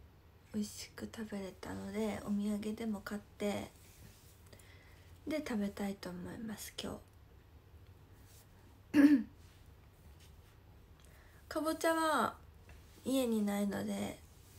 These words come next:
入れません。ほうとうにかぼちゃ入ってるのが常識って知らなくって、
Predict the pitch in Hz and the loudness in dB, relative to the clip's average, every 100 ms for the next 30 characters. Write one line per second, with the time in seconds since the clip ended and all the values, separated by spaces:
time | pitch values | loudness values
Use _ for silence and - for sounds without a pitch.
0 | - - - - - - - - - - | -20 -20 -20 -20 -20 -20 -20 -20 -20 -20
1 | - - - - - - - - - - | -20 -20 -20 -20 -20 -20 -20 -20 -12 -4
2 | 214 202 196 208 214 202 214 - - - | -2 0 0 -2 -2 -2 -2 -6 -20 -20
3 | - - - - - - 339 359 359 359 | -20 -20 -20 -20 -20 -8 -2 -2 0 0
4 | 339 339 302 302 311 320 277 233 - 226 | 0 -2 -2 -2 -2 -2 0 0 4 4
5 | 226 208 185 180 202 202 - 226 214 202 | 4 2 -2 -4 -4 -4 -4 -6 -6 -6
6 | - 247 254 247 233 208 - 190 185 - | -2 -2 -2 -2 -2 -6 -4 -2 -2 -4